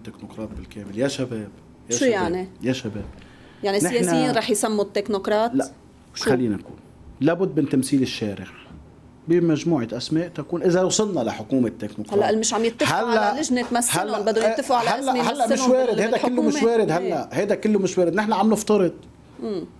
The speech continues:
Speaker 1: عملا باللي، باللي قاله فخامة الرئيس، يجب إعادة النظر بالوضع الحكومي.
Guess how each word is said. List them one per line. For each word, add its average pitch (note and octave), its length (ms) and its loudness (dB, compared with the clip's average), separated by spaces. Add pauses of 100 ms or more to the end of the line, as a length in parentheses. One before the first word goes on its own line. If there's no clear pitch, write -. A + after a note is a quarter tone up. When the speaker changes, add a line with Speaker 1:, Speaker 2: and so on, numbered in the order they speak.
(100)
Speaker 1:
عملا C#4 400 4
باللي، C4 380 4
باللي B3+ 280 4
قاله B3+ 260 2
فخامة A3 480 0
الرئيس، G#3 340 -2
يجب A#3+ 260 2
إعادة A#3+ 420 2
النظر A3 280 4
بالوضع G#3+ 340 0
الحكومي. E3 520 -6